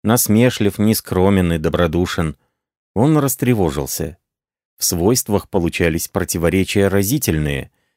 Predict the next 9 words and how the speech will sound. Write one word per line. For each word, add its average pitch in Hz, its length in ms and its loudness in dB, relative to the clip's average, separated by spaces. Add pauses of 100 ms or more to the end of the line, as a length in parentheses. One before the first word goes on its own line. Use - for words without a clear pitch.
(140)
Привести 101 520 0
табель 117 360 4
в - 120 -12
порядок 104 460 2
не 87 180 2
было 92 180 2
сейчас 90 460 -2
никакой 87 440 0
возможности. 87 880 -2